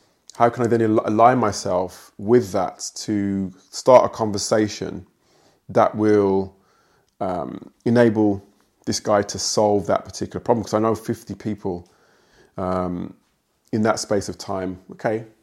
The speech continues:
it's, it's not really a lot of pe-, in, I suppose in the perspective, it is a, a lot of people, but within that particular period of time, it is possible, but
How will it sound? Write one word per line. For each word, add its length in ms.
it's, 420
it's 180
not 260
really 280
a 40
lot 420
of 160
pe-, 220
in, 440
I 100
suppose 240
in 80
the 80
perspective, 720
it 160
is 140
a, 80
a 140
lot 180
of 80
people, 180
but 220
within 180
that 140
particular 340
period 220
of 80
time, 220
it 100
is 240
possible, 500
but 200